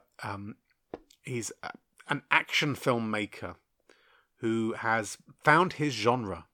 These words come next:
um, and he likes to explore the different tropes of action films,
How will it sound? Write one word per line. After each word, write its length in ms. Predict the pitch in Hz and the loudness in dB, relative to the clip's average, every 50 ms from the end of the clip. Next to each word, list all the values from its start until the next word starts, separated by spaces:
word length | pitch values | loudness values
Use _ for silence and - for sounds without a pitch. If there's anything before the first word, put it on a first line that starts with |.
| _ _ _ _ _ _ _ _ _ _ _ - | _ _ _ _ _ _ _ _ _ _ _ -10
um, 460 | 110 107 104 104 104 104 101 101 - - _ _ _ _ _ - | -6 -4 -2 -2 -2 -2 -4 -6 -8 -10 _ _ _ _ _ -4
and 280 | - 135 123 123 117 - | 0 2 2 2 2 0
he 140 | - 127 127 | -2 0 2
likes 300 | 135 151 165 180 160 - | 4 6 4 4 2 -2
to 100 | - 156 | -6 -6
explore 720 | 123 - - - - 143 143 143 143 135 127 123 123 117 - _ _ _ _ _ _ _ _ _ - | -6 -6 -10 -6 0 2 4 4 6 6 4 4 2 2 -2 _ _ _ _ _ _ _ _ _ -12
the 60 | - | -8
different 320 | 117 - 170 165 165 135 - | -2 -2 -2 0 -2 -6 -2
tropes 340 | - - 135 131 131 - - | 4 4 4 4 4 0 -8
of 80 | - - | -8 -8
action 320 | 120 120 - - - 135 | -8 -8 -6 -6 -8 -8
films, 640 | - - 131 113 107 104 98 95 95 92 - - - | -6 -2 -2 -2 -2 -2 -4 -6 -8 -8 -10 -10 -12